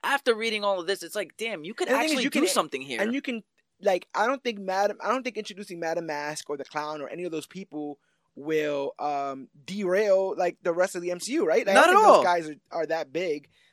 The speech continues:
Speaker 2: that they would change the, the landscape of everything moving forward. I, I don't, at least I don't think so. Um, the clown is being played by an actor named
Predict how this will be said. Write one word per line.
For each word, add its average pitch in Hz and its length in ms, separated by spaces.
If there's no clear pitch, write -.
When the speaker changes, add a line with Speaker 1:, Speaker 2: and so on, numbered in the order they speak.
Speaker 2:
that 147 140
they 160 140
would 160 140
change 170 260
the, 147 220
the 127 100
landscape 147 480
of 117 120
everything 117 340
moving 107 240
forward. 110 420
I, 110 240
I 143 40
don't, - 140
at 117 100
least 139 140
I 117 100
don't 165 120
think 98 180
so. 104 200
Um, 147 360
the 147 80
clown 185 280
is 196 60
being 185 200
played 180 320
by 156 220
an 139 200
actor 156 300
named 143 460